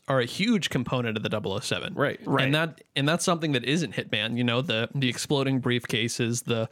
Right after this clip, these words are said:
Speaker 1: poison this, the poison that, you know, whatever. That seems like something that marries well with those two anyway.
Speaker 3: Right.
Speaker 2: Only, um, now that we're not, if we're not talking about the game anymore,
Speaker 3: Sure.
Speaker 2: just kind of related.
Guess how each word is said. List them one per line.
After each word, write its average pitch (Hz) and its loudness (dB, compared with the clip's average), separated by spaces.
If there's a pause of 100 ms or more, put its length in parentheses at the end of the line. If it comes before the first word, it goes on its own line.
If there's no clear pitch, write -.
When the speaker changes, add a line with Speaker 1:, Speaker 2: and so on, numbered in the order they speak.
(200)
Speaker 1:
poison 127 0
this, 110 0
the 107 -2
poison 104 -2
that, 95 -2
you 139 0
know, 110 0
whatever. 107 -2 (600)
That 120 0
seems 123 0
like 107 -2
something 110 -2
that 98 -2
marries 107 -2
well - -4 (100)
with - -2
those - -2
two - -4
anyway. 151 -4 (340)
Speaker 3:
Right. 120 -2 (960)
Speaker 2:
Only, 135 2
um, 95 2
now 113 0
that 110 2
we're 107 2
not, 107 0
if 110 -6
we're 110 0
not 110 0
talking 104 0
about 92 0
the 92 -6
game 95 2
anymore, 85 -2 (360)
Speaker 3:
Sure. 160 -2 (160)
Speaker 2:
just - -4
kind 113 0
of 92 0
related. 87 -2